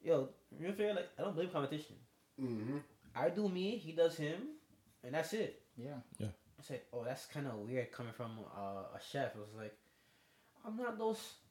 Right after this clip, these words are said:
Speaker 1: household name chefs. Like, yo, I make my food, I eat. I go to people's house, I eat.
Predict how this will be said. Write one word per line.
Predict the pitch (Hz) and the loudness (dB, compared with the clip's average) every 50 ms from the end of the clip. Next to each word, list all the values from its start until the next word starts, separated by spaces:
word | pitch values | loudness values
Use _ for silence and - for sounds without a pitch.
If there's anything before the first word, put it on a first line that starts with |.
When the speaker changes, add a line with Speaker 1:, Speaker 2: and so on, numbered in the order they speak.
| _ _ _ _ _ - | _ _ _ _ _ -4
Speaker 1:
household | - 175 175 180 175 175 170 165 165 165 160 151 | 0 2 4 4 4 4 4 4 4 4 4 4
name | 147 156 156 151 | 2 2 0 2
chefs. | - 190 170 156 - - | 4 4 6 6 4 2
Like, | 120 113 - - | 0 -2 0 0
yo, | 156 147 127 104 98 - - - _ _ - | 2 4 4 2 0 -2 -8 -16 _ _ -18
I | - 113 117 | -10 -6 -4
make | 143 - 180 | -4 -2 -2
my | 170 | -2
food, | 165 - - 139 147 165 165 - | -4 -2 -2 0 0 0 0 0
I | 113 - - | -2 -2 -2
eat. | 139 135 110 95 - - - | -4 -4 -4 -6 -8 -10 -8
I | 107 | -6
go | 123 143 | -4 -4
to | 147 175 | -4 -6
people's | 151 - | -4 -2
house, | 160 - - 208 - - - | 0 0 0 0 -2 -6 -8
I | 113 - - | -8 -6 -6
eat. | 131 123 104 98 | -6 -6 -6 -8